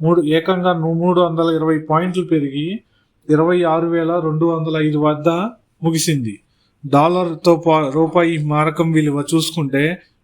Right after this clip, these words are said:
ఎనభై తొమ్మిది పాయింట్ ఇరవై ఐదు వద్ద ఉంది. గత ఏడాది రెండు వేల ఇరవై నాలుగు సెప్టెంబర్ ఇరవై ఏడవ తేదీన సెన్సెక్స్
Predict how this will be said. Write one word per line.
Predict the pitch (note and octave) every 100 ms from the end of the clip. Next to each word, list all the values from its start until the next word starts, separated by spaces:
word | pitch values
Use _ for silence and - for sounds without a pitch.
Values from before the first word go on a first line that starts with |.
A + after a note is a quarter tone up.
| -
ఎనభై | D3+ D#3+ F#3
తొమ్మిది | F3 E3 E3 E3+ F3
పాయింట్ | E3 D#3 D#3 E3
ఇరవై | E3+ D#3 D#3
ఐదు | D#3+ D3+ D3+
వద్ద | D3 C3+ E3
ఉంది. | D3+ C3 A2+ _ _ _ _ -
గత | C#3+ C#3 D3 D#3+ C#3+
ఏడాది | D#3 E3 F3+ F3+ D#3+ F3+ F3 D#3 E3
రెండు | D3+ D3+
వేల | E3 F3 F3
ఇరవై | D#3 D#3 E3
నాలుగు | D#3+ D3+ D3 D#3+
సెప్టెంబర్ | E3+ E3 - E3 D#3+ D3
ఇరవై | C#3+ D3+ E3
ఏడవ | E3 D#3+
తేదీన | D#3 D3+ C#3 C#3 D3 G3+ - _ _ _ _
సెన్సెక్స్ | - D#3+ D#3+ F3+ D#3+ -